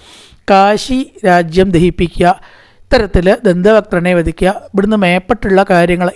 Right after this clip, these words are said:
യാനി ജാന്യാനി വീര്യാണി, ഞാൻ പറഞ്ഞതും പറയാത്തതുമായ സർവ്വകാര്യങ്ങളും നാരദൻ ആ ഭഗവാനെ ഓർമ്മിപ്പിക്കുകയാണ്. അക്ഷൗഹിണി പടകളെയൊക്കെ വെച്ച് ഭാരതയുദ്ധം ഉണ്ടാവണം. "വിശുദ്ധ വിജ്ഞാനഗണം സതംതയാ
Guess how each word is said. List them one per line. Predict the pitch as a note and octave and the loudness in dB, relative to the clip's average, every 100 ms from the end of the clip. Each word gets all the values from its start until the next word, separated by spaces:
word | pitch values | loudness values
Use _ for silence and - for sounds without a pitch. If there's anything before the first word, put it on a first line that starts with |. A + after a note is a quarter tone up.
| F#3 | 0
യാനി | F3+ F3+ G#3+ | 2 2 0
ജാന്യാനി | G#3 E3 F3 F#3+ G3+ G#3+ A#3+ | 0 0 -2 0 2 2 0
വീര്യാണി, | A3 F#3 F3+ F#3 F3 F3+ - _ - | -2 -2 0 0 0 -8 -20 _ -4
ഞാൻ | F#3 F#3+ | -2 0
പറഞ്ഞതും | F3+ E3+ F#3+ A3+ A#3 | 0 0 0 0 2
പറയാത്തതുമായ | E3+ D#3 F3 G3 G#3+ A#3 G3+ G3 A3 - - - - | 2 2 0 0 -2 0 0 2 2 0 -16 -14 -8
സർവ്വകാര്യങ്ങളും | C#3+ E3 E3 E3+ E3+ D#3+ E3 D#3+ E3 E3 - - - F3 | -6 -6 -2 -2 2 2 0 -2 -4 -4 -8 -20 -8 -4
നാരദൻ | C#3+ D3 F#3 F#3 F3+ - _ _ _ _ _ - | -2 0 0 0 -2 -4 _ _ _ _ _ -2
ആ | F3 E3+ | 0 0
ഭഗവാനെ | F3+ E3 E3 E3 E3+ E3+ D3+ | -2 -2 0 0 -2 -4 -2
ഓർമ്മിപ്പിക്കുകയാണ്. | D3+ D#3 F#3 - E3+ F3 E3+ E3 F3+ _ _ _ _ _ | 0 0 -2 -4 -4 -2 0 0 -4 _ _ _ _ _
അക്ഷൗഹിണി | D#3+ - F3 E3 E3+ F3 | -12 -4 -2 -2 -4 -4
പടകളെയൊക്കെ | F3 E3 E3 E3 F3+ | -4 -2 -2 -2 -2
വെച്ച് | E3 G3 F#3+ | -2 -2 2
ഭാരതയുദ്ധം | E3 D#3+ E3 E3 E3 E3+ | 2 2 0 -2 -2 -2
ഉണ്ടാവണം. | E3+ E3 E3 F3 - - - | 0 0 0 -4 -10 -18 -8
"വിശുദ്ധ | C#3+ C4 C4+ G3+ G3 | -2 -2 -2 0 2
വിജ്ഞാനഗണം | G3+ G3+ G3+ F#3+ G3 F#3+ G3 G3 F3+ G3 - | 0 -4 0 2 2 2 0 0 -2 -4 -2
സതംതയാ | G3 G3+ F#3+ - E3 D#3+ | -2 -2 -4 -2 2 4